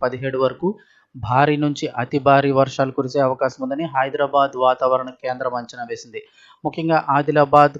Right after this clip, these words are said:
కొమరంభీం, ఆసిఫాబాద్, ములుగు, నల్గొండ, మహబూబాబాద్, యాదాద్రి, భువనగిరి, మంచిర్యాల్, జగిత్యాల, కరీంనగర్, పెదపల్లి, జయశంకర్ భూపాల్పల్లి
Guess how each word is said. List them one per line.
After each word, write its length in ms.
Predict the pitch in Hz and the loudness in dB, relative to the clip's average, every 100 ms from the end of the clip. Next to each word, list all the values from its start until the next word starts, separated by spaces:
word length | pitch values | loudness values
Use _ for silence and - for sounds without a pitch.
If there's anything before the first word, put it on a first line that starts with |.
| - | 0
కొమరంభీం, 560 | 139 143 139 135 143 139 123 | 2 2 0 2 0 0 -6
ఆసిఫాబాద్, 600 | 120 - - 139 139 143 139 123 | -8 -6 -2 0 2 2 0 -6
ములుగు, 340 | 131 135 135 139 131 | -4 -4 -4 -4 -2
నల్గొండ, 440 | 123 131 139 139 143 139 | -6 -2 -4 0 -2 0
మహబూబాబాద్, 720 | 123 131 139 135 139 135 135 - _ - - - | -2 -2 -2 2 2 6 4 2 _ -20 -20 -6
యాదాద్రి, 600 | 143 147 160 165 151 165 160 | 4 4 6 4 4 -2 -2
భువనగిరి, 500 | 143 147 151 147 151 151 131 | 0 0 -2 -2 -2 -2 -2
మంచిర్యాల్, 600 | 135 156 143 147 143 143 _ 127 | -4 -6 -2 0 0 -2 _ -8
జగిత్యాల, 520 | 135 135 143 156 143 143 139 | -8 -8 -8 -2 0 0 -2
కరీంనగర్, 560 | 135 139 139 135 143 139 - | -4 -2 -4 -2 -2 -4 -4
పెదపల్లి, 500 | 127 135 143 139 147 139 | -2 0 0 -2 -6 -4
జయశంకర్ 520 | 143 139 143 139 143 139 | -4 -4 -4 -4 -4 -2
భూపాల్పల్లి 640 | 135 139 131 143 139 | 0 0 2 -4 -4